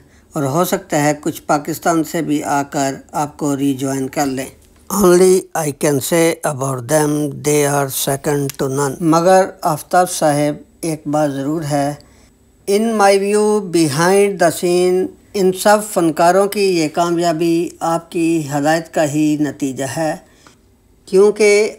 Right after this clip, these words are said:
आप फ़न के हीरो की कांट छांट करना जानते हैं, बशर्ते के बंदे में जुज़े फ़न पोशीदा हो। आप उस फ़न को निखारना बखूबी जानते हैं, किस किस का जिक्र किया जाए और किस किस को छोड़ा जाए,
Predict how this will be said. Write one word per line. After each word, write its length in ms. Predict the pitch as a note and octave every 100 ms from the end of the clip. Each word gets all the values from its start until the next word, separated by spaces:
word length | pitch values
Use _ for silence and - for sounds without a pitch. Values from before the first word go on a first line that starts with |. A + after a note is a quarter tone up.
| -
आप 380 | F3 F#3 G3 - _ _ -
फ़न 320 | - F3+ G#3
के 180 | G#3 G3
हीरो 340 | D#3 D#3+ F3+ F#3+
की 260 | F#3 E3+ E3 -
कांट 260 | F3 E3+ D#3+
छांट 440 | - D#3+ E3+ E3+
करना 340 | - D#3+ D3+ C#3+
जानते 420 | C#3 C3 C3 D#3+
हैं, 300 | C#3+ C#3+ C#3+ - - -
बशर्ते 540 | D3 - A3 G#3 A3+
के 260 | G#3+ G#3 G3+
बंदे 360 | F3+ E3 E3 F#3
में 420 | F#3 F#3 F#3+ F3+
जुज़े 320 | D#3 D#3+ F3 E3
फ़न 400 | F3+ E3+ E3+ E3+
पोशीदा 420 | E3+ C#3+ D3+ C3 C3
हो। 280 | C3 C3+ C3+
आप 340 | F#3 F#3+ G#3 -
उस 180 | F#3+ -
फ़न 340 | - F#3+ G3 G#3
को 260 | F#3 F#3
निखारना 720 | F3+ D#3 - D#3+ E3+ E3+ F3 F3
बखूबी 460 | D#3 - D#3+ D#3+
जानते 420 | D3+ D3 C3+ - C#3
हैं, 240 | D3 C3+ - - - - - -
किस 200 | G3 G3
किस 320 | - A3 G#3+ -
का 220 | - D#3+
जिक्र 300 | D3+ F3+ G3+
किया 260 | G3+ F#3 E3+
जाए 340 | E3 E3 D#3+ E3 -
और 180 | D#3 C3+
किस 180 | F3+ E3
किस 240 | - D#3+ -
को 300 | E3+ D#3+ D#3
छोड़ा 380 | - D#3 D3 D#3+
जाए, 380 | D#3 D#3 D3+